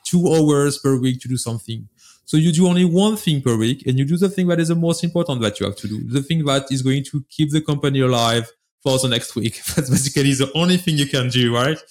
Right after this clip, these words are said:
So everything you cannot do, it's not that important. You just don't do it because you don't have the choice. So it's not,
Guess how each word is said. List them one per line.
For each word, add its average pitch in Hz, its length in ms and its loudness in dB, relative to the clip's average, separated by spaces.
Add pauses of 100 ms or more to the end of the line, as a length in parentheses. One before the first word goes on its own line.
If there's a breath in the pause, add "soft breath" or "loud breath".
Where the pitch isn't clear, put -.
(360 loud breath)
So 147 680 2
everything 196 380 2
you 160 140 2
cannot 165 320 0
do, 196 300 2 (580)
it's 139 200 -2
not 123 200 0
that 113 180 -2
important. 107 480 -4
You 113 60 -6
just 104 200 -2
don't 101 140 -6
do 98 100 -4
it 104 180 -8 (120)
because 117 260 -2
you 117 60 -2
don't 117 140 -2
have 107 100 -2
the 104 80 -2
choice. - 480 -8
So 110 240 -4
it's 113 220 -4
not, 123 260 0